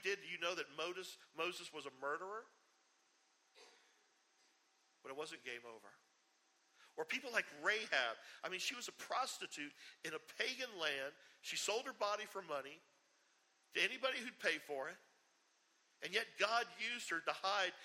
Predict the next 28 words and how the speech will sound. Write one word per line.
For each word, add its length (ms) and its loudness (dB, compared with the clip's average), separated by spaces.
the 80 -8
two 240 0
Israelite 500 2
spies 460 2
before 380 -4
God's 260 2
people 320 -4
overtook 400 0
Jericho. 560 -2
But 120 -6
that's 240 4
not 160 -2
all. 320 -2
In 100 -4
Matthew 380 2
chapter 340 2
one, 300 0
Rahab 600 4
is 120 -4
actually 400 4
listed 360 0
in 140 2
the 160 -2
genealogy 880 -2
of 140 -6
Jesus. 920 -4
Rahab, 640 2
a 160 2